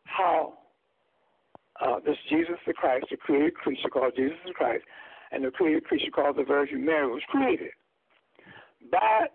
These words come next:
the Melchite Coptic Egyptians who were ter-, terrorized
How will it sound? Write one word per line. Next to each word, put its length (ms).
the 60
Melchite 500
Coptic 300
Egyptians 480
who 240
were 180
ter-, 400
terrorized 720